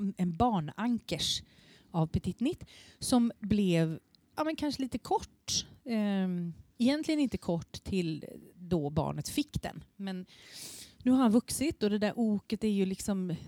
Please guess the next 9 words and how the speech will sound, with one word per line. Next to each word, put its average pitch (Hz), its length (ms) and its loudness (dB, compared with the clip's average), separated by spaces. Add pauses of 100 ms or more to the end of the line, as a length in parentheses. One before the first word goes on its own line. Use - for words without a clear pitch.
stickat - 340 -6
i 196 80 2
ribb 240 360 0
så - 120 -6
det 175 320 0 (120)
töjer 180 300 4
ut 233 300 2
sig. 240 480 4
Och, - 360 0